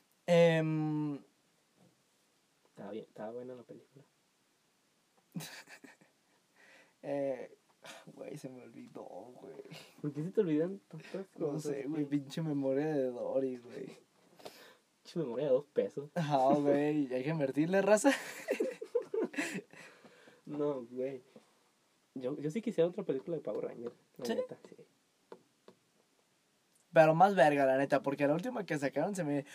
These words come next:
Speaker 1: o sea, está chida, pero, güey, tú bien sabes que puede ser mil
Speaker 2: Sí.
Speaker 1: veces mejor.
Speaker 2: O sea, la historia estuvo muy rápida.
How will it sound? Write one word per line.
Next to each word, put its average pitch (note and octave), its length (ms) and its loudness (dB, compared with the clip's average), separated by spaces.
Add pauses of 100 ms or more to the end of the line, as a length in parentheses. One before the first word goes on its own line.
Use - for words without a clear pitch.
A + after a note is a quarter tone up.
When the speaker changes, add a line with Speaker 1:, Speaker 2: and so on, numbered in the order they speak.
(120)
Speaker 1:
o F3+ 80 8
sea, F#3 80 8
está A3+ 160 4
chida, A#3 240 2 (400)
pero, C3+ 400 8
güey, C3 220 6
tú C#3 180 -4
bien C#3+ 180 2
sabes C3+ 220 0
que B2+ 100 -6
puede A#2 160 -10
ser A#2 200 -10
mil - 500 -16
Speaker 2:
Sí. C#3+ 100 2
Speaker 1:
veces A2 300 0
mejor. G2+ 340 -14
Speaker 2:
O C3 40 -8
sea, C#3 100 0
la C#3 60 -2
historia C#3+ 220 -4
estuvo D#3+ 260 0
muy D3+ 200 -2
rápida. B2+ 420 -6